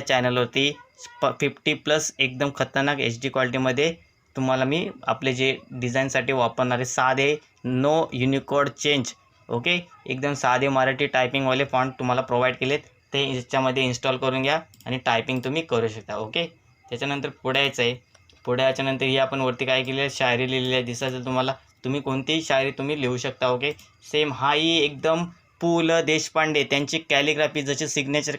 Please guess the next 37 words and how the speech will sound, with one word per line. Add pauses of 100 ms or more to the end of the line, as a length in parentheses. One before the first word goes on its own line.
कॅलिग्राफी
आहे (280)
तसा
हा
फॉन्ट
आहे, (120)
तोही
आपण
याच्यावरतीच (300)
एडिट (120)
केलेला
आहे, (120)
तोही
तुम्ही
करेक्शन
करू
शकता.
इथे
बघू
शकता, (460)
सिंपल
डबल
क्लिक
करायचं
आहे
आणि (680)
टायपिंग (400)
चालू
करायची
आहे
एकदम
मराठीमध्ये.
ओके, (340)
तुम्ही
काय
करून
घ्या,